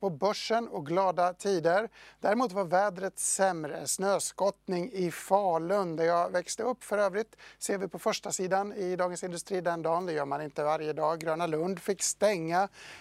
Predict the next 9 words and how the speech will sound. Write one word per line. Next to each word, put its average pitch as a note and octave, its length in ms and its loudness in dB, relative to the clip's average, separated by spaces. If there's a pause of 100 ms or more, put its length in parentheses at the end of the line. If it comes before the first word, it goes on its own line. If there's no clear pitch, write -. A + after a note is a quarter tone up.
men F3 320 2
S F3+ 300 -2
M F3 80 0
H F#3 240 2
I E3+ 80 2
gladde E3 360 0
sig E3 180 -4
däremot C#3+ 520 -2
eftersom C#3+ 640 -4